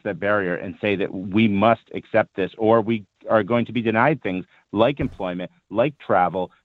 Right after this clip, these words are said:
our, our basic liberties, education. So we have a lawsuit right now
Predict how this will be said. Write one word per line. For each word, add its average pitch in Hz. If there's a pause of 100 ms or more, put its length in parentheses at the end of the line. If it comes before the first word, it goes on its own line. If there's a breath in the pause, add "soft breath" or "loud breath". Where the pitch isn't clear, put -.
(120)
our, 101
our 104
basic 135
liberties, 90 (320)
education. 143 (260)
So 117
we 120
have 143
a 131
lawsuit 123
right 127
now 123